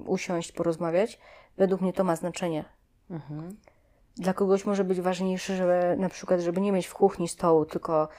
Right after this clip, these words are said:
Speaker 1: barek, żeby szybko zjeść śniadanie, ale żeby na przykład mieć, e, stół przy kanapie.
Speaker 2: Mhm.
Speaker 1: Żeby, no nie wiem, móc właśnie usiąść, pograć w gry ze znajomymi.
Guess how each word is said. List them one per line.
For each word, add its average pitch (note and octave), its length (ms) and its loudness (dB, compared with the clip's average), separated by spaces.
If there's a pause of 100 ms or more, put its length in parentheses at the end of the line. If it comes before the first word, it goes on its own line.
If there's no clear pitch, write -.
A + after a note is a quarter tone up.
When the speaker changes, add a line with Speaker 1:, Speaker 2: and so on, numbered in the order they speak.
(580)
Speaker 1:
barek, F3 360 6
żeby E3+ 220 -2
szybko F3 340 -2
zjeść D#3+ 280 -4
śniadanie, D#3+ 580 0 (640)
ale G3 460 6
żeby F#3+ 200 0
na F#3+ 100 2
przykład G3+ 360 -2
mieć, - 460 -4 (360)
e, - 40 -14
stół F#3+ 320 4
przy - 180 -4
kanapie. F3 460 0 (560)
Speaker 2:
Mhm. D3+ 500 -14 (400)
Speaker 1:
Żeby, E3+ 580 0 (200)
no E3+ 140 -4
nie E3 120 0
wiem, D#3 140 0
móc D#3 180 -2
właśnie E3 300 -2
usiąść, E3 380 -4
pograć F3 360 0
w - 20 -8
gry G3+ 220 4
ze D#3 100 -2
znajomymi. C#3+ 600 -2